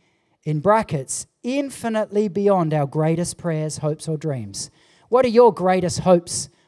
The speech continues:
or dreams for your life, for those around you? If they're in the heart of God,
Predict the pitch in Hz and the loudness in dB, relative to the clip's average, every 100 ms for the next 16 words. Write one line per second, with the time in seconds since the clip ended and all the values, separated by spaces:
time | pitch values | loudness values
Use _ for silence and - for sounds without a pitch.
0 | - 165 147 180 165 139 - 147 160 165 | -2 -2 2 0 0 -2 -6 2 2 4
1 | 151 110 120 - - _ _ _ _ - | 0 -4 -10 -14 -20 _ _ _ _ -6
2 | 156 185 180 170 165 175 180 165 139 107 | 2 2 2 -4 -4 -2 -2 -4 -8 -10
3 | - _ _ _ _ _ _ _ _ _ | -16 _ _ _ _ _ _ _ _ _
4 | _ _ _ _ _ 214 196 - 185 214 | _ _ _ _ _ -2 0 2 2 2
5 | 277 240 196 226 220 185 196 190 160 120 | 2 -2 -2 -2 0 -2 0 2 2 -2
6 | 127 | -10